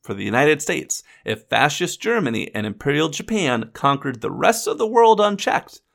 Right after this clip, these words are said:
but he couldn't yet oppose them with military force. So, he looked for other ways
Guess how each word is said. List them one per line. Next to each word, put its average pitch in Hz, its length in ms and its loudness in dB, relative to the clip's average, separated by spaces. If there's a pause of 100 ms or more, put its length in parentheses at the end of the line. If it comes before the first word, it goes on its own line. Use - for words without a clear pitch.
(340)
but 185 160 -6
he 185 140 -4
couldn't 185 500 -8
yet 135 240 -4
oppose 123 480 -4
them 139 160 -2
with 139 160 -6
military 113 520 -2
force. - 500 -4 (280)
So, - 280 -6 (500)
he 113 140 -8
looked 131 320 -4
for - 200 -8
other 139 240 2
ways 185 440 -2